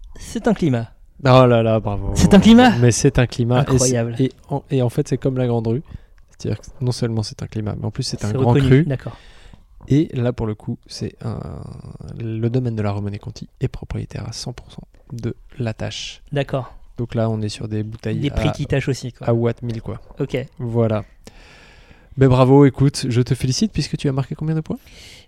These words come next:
Speaker 1: Eh bien, c'est un total de six virgule cinq points pour moi.
Speaker 2: Waouh.
Speaker 1: Contre cinq virgule cinq pour toi.
Speaker 2: Putain, donc tu m'as
Speaker 1: Sc-,
Speaker 2: fumé, là ?
Speaker 1: score serré, score serré malgré tout.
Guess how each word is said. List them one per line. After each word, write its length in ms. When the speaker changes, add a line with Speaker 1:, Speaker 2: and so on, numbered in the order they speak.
Speaker 1:
Eh 80
bien, 180
c'est 260
un 80
total 360
de 100
six 300
virgule 240
cinq 240
points 140
pour 160
moi. 220
Speaker 2:
Waouh. 580
Speaker 1:
Contre 220
cinq 280
virgule 260
cinq 300
pour 180
toi. 220
Speaker 2:
Putain, 220
donc 140
tu 120
m'as 100
Speaker 1:
Sc-, 80
Speaker 2:
fumé, 180
là ? 160
Speaker 1:
score 320
serré, 320
score 180
serré 220
malgré 260
tout. 240